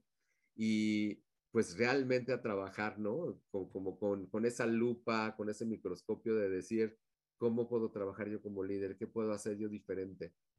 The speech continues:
¿Qué puedo generar?". Y es por el propio de, de, del propio beneficio tuyo y de la empresa, ¿no? Con mejores resultados. Y por otro lado, ¿no? Necesitamos también experimentar, ¿no? Ver cómo,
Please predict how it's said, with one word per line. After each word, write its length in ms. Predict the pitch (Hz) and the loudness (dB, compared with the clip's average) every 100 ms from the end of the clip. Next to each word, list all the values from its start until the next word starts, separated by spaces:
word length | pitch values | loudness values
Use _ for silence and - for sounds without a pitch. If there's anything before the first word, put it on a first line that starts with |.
| _ | _
¿Qué 80 | 107 | -6
puedo 260 | 87 107 113 | -2 -2 -2
generar?". 460 | 104 98 92 101 - - | -2 -2 -2 -4 -8 -6
Y 100 | 123 | 2
es 80 | 175 | 4
por 160 | 214 240 | 8 6
el 100 | 175 | 6
propio 300 | 190 180 202 | 2 4 6
de, 120 | 151 | 6
de, 200 | - 113 | 4 0
del 220 | 123 131 | 2 2
propio 240 | 156 143 180 | 2 4 6
beneficio 560 | 139 123 170 165 139 | 6 4 0 2 4
tuyo 260 | 185 190 196 | 4 10 12
y 40 | |
de 100 | 160 | 12
la 80 | 123 | 8
empresa, 480 | 107 143 135 - - _ _ - | 6 4 2 -2 -8 _ _ -4
¿no? 240 | 104 151 | 0 0
Con 120 | 135 117 | 2 0
mejores 360 | 107 127 127 | 2 2 2
resultados. 640 | 117 110 95 101 87 82 - - _ _ _ _ _ _ _ _ _ _ - - _ _ _ _ _ | 0 -4 -6 -4 -4 -6 -12 -20 _ _ _ _ _ _ _ _ _ _ -20 -20 _ _ _ _ _
Y 100 | 110 | -4
por 180 | - 127 | 8 8
otro 220 | 139 165 | 8 8
lado, 440 | 156 151 143 117 135 | 8 8 8 6 6
¿no? 180 | 123 151 | 4 2
Necesitamos 640 | 117 113 117 117 120 131 | 0 -2 -2 -2 -2 0
también 280 | 101 107 117 | 0 2 0
experimentar, 1080 | 117 - 98 95 95 98 98 113 113 113 107 | -2 0 0 0 -4 -4 0 2 2 -2 -4
¿no? 240 | 104 117 | -2 2
Ver 260 | 110 107 - | 2 0 -2
cómo, 400 | 110 113 110 | 0 2 0